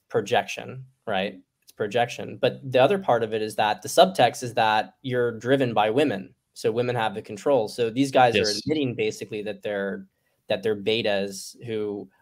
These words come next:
Speaker 1: are constantly obsessed with what women are gonna do and what women are gonna think. They're not self-oriented men.
Speaker 2: There's entire shows about this now. That's, uh, it's beyond even, uh, ideological and intellectual at this point.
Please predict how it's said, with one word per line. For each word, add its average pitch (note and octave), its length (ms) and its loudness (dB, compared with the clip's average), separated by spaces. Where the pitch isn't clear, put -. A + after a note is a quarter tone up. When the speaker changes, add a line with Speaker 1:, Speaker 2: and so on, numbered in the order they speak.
Speaker 1:
are G#2 160 -2
constantly B2 640 -4
obsessed G#2+ 400 -2
with G2+ 120 -12
what G2 140 -6
women A2 260 -4
are G#2 80 -4
gonna G#2 140 -6
do A2 320 0
and G#2 100 -2
what G2 80 -6
women G#2 220 -8
are F#2+ 80 -4
gonna G2 160 -6
think. C3+ 300 -2
They're G#2 80 -4
not G#2 200 -4
self-oriented G2+ 720 -4
men. B2 320 0
Speaker 2:
There's C#3+ 220 4
entire C#3 380 6
shows G#3 340 4
about F#2+ 220 0
this - 180 -10
now. F#2 220 -4
That's, A#2 220 0
uh, A#2 240 6
it's A#2+ 160 2
beyond A#2 760 6
even, G2+ 520 -2
uh, F#2+ 400 0
ideological G#2+ 640 2
and G2 100 -6
intellectual G#2 400 -2
at - 60 -10
this F#2+ 120 -8
point. G2 360 -4